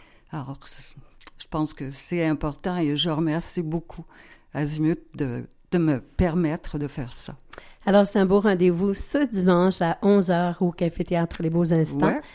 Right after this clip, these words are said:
Speaker 2: dans le cadre de la série Les Petits Dimanches Ensoleillés.
Speaker 1: Oui.
Speaker 2: Donc, euh, Brel, le poète,
Speaker 1: Ouais.
Speaker 2: raconté avec sa belle voix par Ginette Ducharme, euh, et la complicité de Pierre Gagnon, qui
Speaker 1: Oui,
Speaker 2: est
Speaker 1: oui.
Speaker 2: guitariste.
Speaker 1: Oui, oui,
Speaker 2: Voilà.
Speaker 1: oui.
Speaker 2: Merci
Speaker 1: Merveilleux.
Speaker 2: beaucoup, Ginette. À un autre tantôt, sûrement.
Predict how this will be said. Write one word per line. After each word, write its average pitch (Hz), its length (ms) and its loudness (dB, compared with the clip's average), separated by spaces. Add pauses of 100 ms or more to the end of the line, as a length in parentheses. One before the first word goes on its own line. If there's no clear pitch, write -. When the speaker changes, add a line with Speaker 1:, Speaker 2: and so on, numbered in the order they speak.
(140)
Speaker 2:
dans 185 100 2
le 175 40 2
cadre 180 240 -2
de 185 60 2
la 175 100 2
série 185 280 -2
Les 180 100 2
Petits - 200 -6
Dimanches 160 360 2
Ensoleillés. 165 640 0 (160)
Speaker 1:
Oui. 165 160 2
Speaker 2:
Donc, 190 320 4
euh, 175 100 4
Brel, 185 600 0
le 180 160 4
poète, 175 680 0
Speaker 1:
Ouais. 180 140 0 (420)
Speaker 2:
raconté 185 560 -2
avec 185 180 0
sa 175 160 0
belle 170 220 2
voix 170 240 0
par 165 320 -2
Ginette 165 420 2
Ducharme, 202 600 2 (360)
euh, 165 460 4 (420)
et 269 140 2
la 220 120 0
complicité - 720 -2
de 170 100 4
Pierre 165 320 0
Gagnon, 165 400 2
qui - 100 -6
Speaker 1:
Oui, 202 100 6
Speaker 2:
est - 20 8
Speaker 1:
oui. 175 120 4
Speaker 2:
guitariste. - 720 -6
Speaker 1:
Oui, 233 280 8 (100)
oui, 202 80 -2
Speaker 2:
Voilà. 151 160 -2
Speaker 1:
oui. 175 60 -4
Speaker 2:
Merci 165 500 -4
Speaker 1:
Merveilleux. 175 220 0
Speaker 2:
beaucoup, 196 360 4
Ginette. 226 460 6
À 202 40 4
un 202 200 6
autre 214 160 4
tantôt, 220 400 0
sûrement. 180 520 2